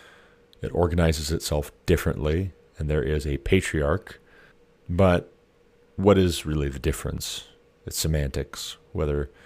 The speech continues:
you call somebody the leader of the church a pope or papa, or you call him a patriarch. Well, the papa is the patriarch.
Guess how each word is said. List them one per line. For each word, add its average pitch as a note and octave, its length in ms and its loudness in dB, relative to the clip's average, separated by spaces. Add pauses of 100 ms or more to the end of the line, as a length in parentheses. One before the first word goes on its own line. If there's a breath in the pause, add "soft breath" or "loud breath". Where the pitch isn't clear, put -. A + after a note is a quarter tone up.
(300 loud breath)
you E2+ 80 -10
call C#2+ 360 -2
somebody C#2 640 -4
the D2+ 100 -6
leader D2+ 240 -2
of C#2 100 -4
the D2 60 -6
church - 420 -6 (680 soft breath)
a - 60 -6
pope - 440 4
or D#2+ 100 -2
papa, A#2+ 500 0 (640 loud breath)
or E2 80 -2
you D#2+ 140 0
call D#2 240 -2
him D2+ 180 -4 (140)
a - 60 -6
patriarch. - 760 -2 (480)
Well, D#2 260 -2 (140)
the - 80 -8
papa E2 400 0
is D#2+ 340 -2
the D#2+ 120 0
patriarch. - 760 -6